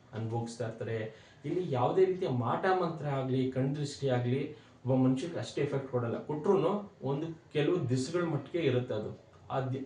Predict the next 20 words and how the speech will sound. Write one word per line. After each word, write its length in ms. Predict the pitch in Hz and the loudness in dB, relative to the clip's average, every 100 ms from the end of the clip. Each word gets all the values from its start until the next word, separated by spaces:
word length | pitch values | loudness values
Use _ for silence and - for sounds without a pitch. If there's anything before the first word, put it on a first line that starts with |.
| - | -4
ಅದ್ರಿಂದನೂ 640 | 131 131 196 214 220 208 | -4 -2 -2 2 6 8
ನಾವು 300 | 196 190 202 202 - - - | 8 6 2 -2 -10 -20 -6
ಹೊರಗೆ 240 | 120 143 151 | 0 0 0
ಬರ್ಬೇಕು, 760 | 147 131 127 135 131 123 - - - | -2 0 -2 0 0 0 -4 -18 -10
ತಪ್ಪಿಸ್ಕೋಬೇಕು, 880 | 123 - 160 - 131 131 127 127 120 123 | -8 -6 -6 -2 0 0 2 2 2 2
ನಮ್ಮ 340 | 123 127 127 | 2 2 2
ಜೀವನ 340 | 117 147 151 160 - - - - - | 0 -2 -2 -6 -10 -16 -20 -12 -8
ಸುಖ, 220 | 135 190 180 160 | -4 -2 -2 -4
ಶಾಂತಿ, 320 | 147 147 156 | -6 -6 -2
ನೆಮ್ಮದಿ 580 | 131 127 139 147 135 - - - 135 | 2 2 2 0 -4 -6 -12 -12 -8
ಮತ್ತೆ 200 | 127 - | -8 -8
ಅಭಿವೃದ್ಧಿ 540 | 143 135 190 196 - | -4 2 2 2 -2
ಕಡೆ 180 | 165 143 | -4 0
ಹೋಗ್ಬೇಕು 480 | 131 123 127 127 123 | 2 2 -2 0 0
ಅಂದ್ರೆ 320 | 147 202 - - - - | 0 -2 -6 -18 -16 -4
ಈ 120 | 131 | -2
ರೀತಿ 260 | 147 143 127 | 0 -2 -4
ಬೇಸಿಕ್ 480 | 110 135 151 175 - | -2 0 -2 -4 -8
ಸ್ಟೆಪ್ಸ್ 340 | 139 135 139 | -8 -6 -4
ನಾವು 380 | 131 131 202 | -2 -2 -4